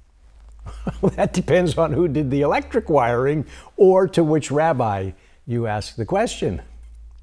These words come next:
Is it more work to walk miles to temple or to take a leisurely drive? Driving is less work and easier on one's body, but internal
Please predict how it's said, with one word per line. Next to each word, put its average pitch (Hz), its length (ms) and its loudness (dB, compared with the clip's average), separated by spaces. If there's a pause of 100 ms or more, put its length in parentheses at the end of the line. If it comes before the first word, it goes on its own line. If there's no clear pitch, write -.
(600)
Is 185 240 2
it 180 100 0 (400)
more 175 300 6
work 175 340 0
to 127 100 -2
walk 120 400 0
miles 139 520 2
to 113 120 -6
temple 160 440 -4 (440)
or 160 120 -2
to 175 80 -2
take 262 260 -2
a 285 80 -2
leisurely 277 500 -2
drive? 240 540 -2 (840)
Driving 104 480 2
is 120 140 0
less 151 240 2
work 190 400 -2 (320)
and 101 140 -4
easier 123 460 2
on 147 180 0
one's 151 240 0
body, 175 420 2 (400)
but 156 180 2
internal 170 640 -2